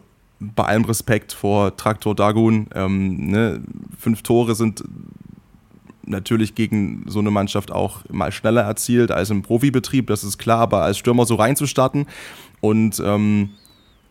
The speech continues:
ich glaub, als Stürmer ist es auch egal, woher du das Selbstvertrauen nimmst. Also du machst halt deinen Job, du machst halt fünf Buden, es war trotzdem ein Pflichtspiel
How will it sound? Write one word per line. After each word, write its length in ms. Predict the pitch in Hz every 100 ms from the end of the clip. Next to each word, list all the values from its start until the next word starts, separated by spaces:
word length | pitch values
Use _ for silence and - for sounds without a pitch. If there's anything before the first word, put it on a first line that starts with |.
| _ _ _ -
ich 120 | -
glaub, 160 | 117 113
als 120 | 107
Stürmer 220 | 127 120
ist 80 | 123
es 60 | 117
auch 180 | 110
egal, 500 | 117 101 110 139 117
woher 320 | 107 117 120 127
du 80 |
das 140 | 117 113
Selbstvertrauen 540 | 123 - 151 110 104
nimmst. 380 | 101 98 - - _ _ -
Also 140 | 117
du 100 | 110
machst 240 | 113 127
halt 100 | 127
deinen 160 | 107 101
Job, 240 | 110 143
du 80 | 120
machst 220 | 113 120
halt 100 | 123
fünf 220 | - 110 -
Buden, 320 | 127 151 151
es 100 | -
war 100 | 117
trotzdem 300 | - 123 120
ein 120 | 104
Pflichtspiel 680 | - 151 - - 110 110